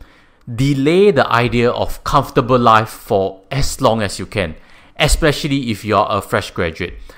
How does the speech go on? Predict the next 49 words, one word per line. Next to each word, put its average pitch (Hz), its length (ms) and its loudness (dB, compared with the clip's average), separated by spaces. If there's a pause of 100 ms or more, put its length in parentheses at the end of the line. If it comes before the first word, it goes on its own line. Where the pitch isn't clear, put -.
(200)
I'm 156 140 0
a 147 60 2
huge 202 300 0
believer 113 580 0 (160)
in 226 180 2
saving 156 340 0
your 127 160 6
first - 240 -2
paycheck, 120 460 -4
no 120 180 -2
matter 127 320 0
how 143 180 2
small 139 240 0
it 127 140 -2
is, 202 300 -4 (360)
because - 480 2
it - 220 -16
tells 185 320 2
yourself 113 680 0
that 120 120 -4
you 123 200 -2
have 131 300 -4
a 127 100 -4
surplus. - 600 -4 (400)
If 135 120 -4
you 139 60 4
have 127 120 -2
two 202 100 2
thousand 175 240 4
dollars, 180 380 4
you 117 120 -10
can 123 180 -4
eke 135 160 -6
out 107 100 4
a 95 40 -2
surplus. - 520 -6 (180)
When 135 140 -2
you 123 100 -2
have - 80 -8
five 254 260 2
thousand 214 260 4
dollars, 185 340 2
you 120 80 -6
can 135 200 -6
eke 196 140 -6
out 175 120 -4
a 117 40 -8
bigger 151 380 2
surplus. - 560 -4